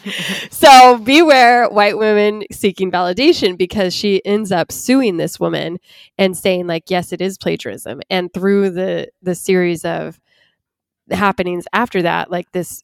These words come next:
Speaker 2: Asian American story is, like, the conference decides not to pursue it because there's too much drama around it. And then there's, like, a court-ordered subpoena on her, like,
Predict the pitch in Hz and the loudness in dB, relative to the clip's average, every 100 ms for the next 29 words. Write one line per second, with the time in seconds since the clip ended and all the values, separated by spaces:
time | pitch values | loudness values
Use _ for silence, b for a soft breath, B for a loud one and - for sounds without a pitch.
0 | - 180 175 175 170 170 170 180 170 170 | -6 -4 -4 -8 -6 -8 -8 -12 -12 -16
1 | - - 185 175 170 170 170 165 160 - | -20 -12 -6 -6 -4 -6 -8 -10 -10 -12
2 | - _ 175 170 175 - - _ _ 170 | -16 _ -10 -8 -10 -16 -20 _ _ -12
3 | - _ - 180 143 - - 180 185 - | -12 _ -6 -4 -4 -8 -8 -6 -6 -12
4 | 160 165 165 160 - 165 - 190 277 302 | -10 -10 -8 -10 -10 -10 -10 -6 -4 -4
5 | 226 202 165 156 - - 170 156 - - | -4 -8 -8 -10 -12 -10 -8 -8 -8 -2
6 | 226 240 233 214 214 208 208 202 - B | 0 0 -4 -6 -4 -6 -4 -6 -8 B
7 | B B - 196 190 190 208 233 226 208 | B B -8 -6 -6 -4 -2 0 0 0
8 | 190 185 - 190 180 180 175 175 - 226 | -4 -6 -2 -2 0 -2 -6 -10 -2 0
9 | - 196 190 185 - 185 233 233 175 156 | 2 0 -2 -4 -8 -8 -8 -6 -6 -6
10 | 185 185 180 180 - 196 190 185 185 180 | -4 -2 -2 -4 -6 -4 -2 0 -2 -4
11 | b b b _ _ _ 180 175 - | b b b _ _ _ -6 -6 -8